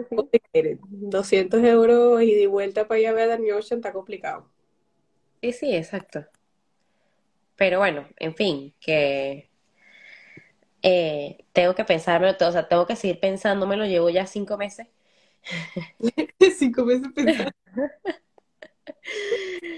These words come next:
Speaker 1: Pero yo creo que sí será bueno, o sea, yo
Speaker 2: Todo
Speaker 1: creo.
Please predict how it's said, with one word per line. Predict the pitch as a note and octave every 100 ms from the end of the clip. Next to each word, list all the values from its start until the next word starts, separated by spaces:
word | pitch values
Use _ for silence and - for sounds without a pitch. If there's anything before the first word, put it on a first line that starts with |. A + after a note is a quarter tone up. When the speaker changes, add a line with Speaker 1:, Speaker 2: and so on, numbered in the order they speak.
| - _ _ -
Speaker 1:
Pero | A#3+ A3
yo | G#3+
creo | G#3+ A3
que | A3+
sí | E3+
será | G3+ F#3 F3+
bueno, | E3+ C#3 A2+ - -
o | D#3+
sea, | - D3 C3+ C3 - _ _ _ _ _ _ -
yo | - -
Speaker 2:
Todo |
Speaker 1:
creo. | A#3 A#3